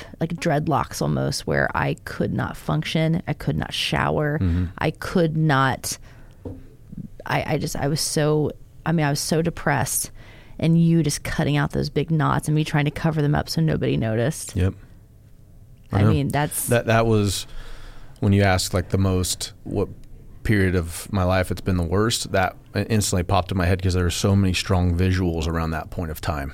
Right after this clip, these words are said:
Speaker 1: Yeah.
Speaker 2: That was the, that was the only real time in my life I actually truly thought about suicide even. Like, had a rope, was, was actually taking steps to make that happen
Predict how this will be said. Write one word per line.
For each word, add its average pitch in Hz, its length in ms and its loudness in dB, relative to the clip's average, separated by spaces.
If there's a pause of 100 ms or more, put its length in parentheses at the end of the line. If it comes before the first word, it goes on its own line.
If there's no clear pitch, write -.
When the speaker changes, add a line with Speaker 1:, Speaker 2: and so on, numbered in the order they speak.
Speaker 1:
Yeah. 143 300 -2 (180)
Speaker 2:
That 107 160 2
was 90 160 -2
the, 92 260 0 (540)
that 110 200 2
was 98 180 0
the 95 100 0
only 98 320 0
real 95 200 0
time 95 180 0
in 92 60 2
my 90 80 2
life 90 260 0
I 87 120 0
actually 90 260 -4
truly 95 840 0 (440)
thought 95 400 0
about 78 360 0 (720)
suicide 80 600 0
even. 76 260 -8 (160)
Like, 82 340 -4 (600)
had 87 200 0
a 87 40 0
rope, 104 340 0 (680)
was, 85 200 -6
was 82 580 -4
actually 82 400 0
taking 87 380 -2
steps - 720 -2
to 92 180 -2
make 98 220 -2
that 113 180 2
happen 104 420 -2